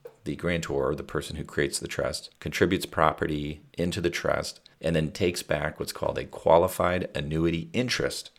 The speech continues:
And a qualified annuity interest is the right to receive a fixed amount annually, or payable at least annually. And that fixed amount is typically paid, um, over a term of years,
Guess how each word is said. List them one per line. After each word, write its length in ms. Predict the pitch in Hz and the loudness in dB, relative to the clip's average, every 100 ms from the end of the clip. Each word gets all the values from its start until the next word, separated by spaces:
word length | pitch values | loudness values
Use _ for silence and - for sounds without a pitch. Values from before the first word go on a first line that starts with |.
| _ - _ | _ -20 _
And 160 | 71 73 | -6 -6
a 40 | |
qualified 420 | - 80 - 87 | 4 4 6 0
annuity 340 | 82 80 76 73 | 2 0 0 -4
interest 460 | 71 80 73 - | -4 -4 -4 -4
is 140 | 76 - | -8 -4
the 100 | - | 0
right 240 | 69 80 | 0 0
to 100 | - | -4
receive 480 | 82 82 - 71 73 | -4 -4 -4 -6 -4
a 140 | - 69 | -4 -4
fixed 560 | - - 95 - - - | -4 0 0 0 -8 -2
amount 560 | 87 95 87 65 - - - | 0 2 2 0 -6 -14 0
annually, 640 | 92 95 90 64 - - - - | 4 4 2 -2 -6 -8 -12 0
or 100 | 87 | 2
payable 360 | 85 78 76 | 4 4 2
at 100 | 67 | 0
least 260 | 82 80 - | 0 -2 -4
annually. 500 | 67 123 120 - - _ _ _ | -8 -8 -10 -12 -14 _ _ _
And 140 | 90 | 2
that 100 | 98 | 2
fixed 220 | 101 104 90 | 2 0 0
amount 280 | 87 80 | 2 2
is 100 | 73 | 0
typically 340 | - 82 80 80 | -2 -6 -2 -4
paid, 400 | 82 76 71 - - | 0 -2 -2 -4 -4
um, 540 | 76 73 71 69 69 - - | 0 2 0 -4 -8 -10 -2
over 280 | 82 76 76 | 2 4 4
a 60 | |
term 260 | 71 95 80 | 4 0 0
of 100 | 69 | 0
years, 560 | 82 95 101 123 - | 2 4 4 2 -6